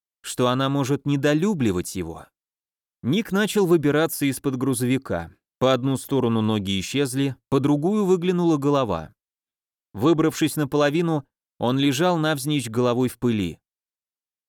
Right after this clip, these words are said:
Он закатил глаза на Майкла, которому оттуда, где он стоял,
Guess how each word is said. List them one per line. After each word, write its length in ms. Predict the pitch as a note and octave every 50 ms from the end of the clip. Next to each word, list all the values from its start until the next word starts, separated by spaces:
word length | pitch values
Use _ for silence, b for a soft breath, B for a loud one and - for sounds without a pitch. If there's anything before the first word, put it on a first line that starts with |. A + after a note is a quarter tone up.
| _ _ -
Он 180 | C#3+ D3+ F3
закатил 500 | D3+ D3 D3 - D#3 D3 C3+ - E3 D3+
глаза 440 | C3 A#2+ C3 C3 C3 A2+ B2 C#3 C3+
на 140 | B2+ B2 B2
Майкла, 480 | B2 C#3 E3 F#3 E3+ - - F#2 F2 E2+
которому 560 | - A#2+ A2 - C3 A#2+ A#2+ A#2 A#2 A#2+ A#2+
оттуда, 420 | A2+ - - - C#3 B2+ A#2 A#2
где 240 | A2 G#2 G2+ A#2 A#2+
он 100 | A#2 A2+
стоял, 600 | A2 - - A#2 A2+ A2+ A2+ A2+ A2 G#2 F#2+ -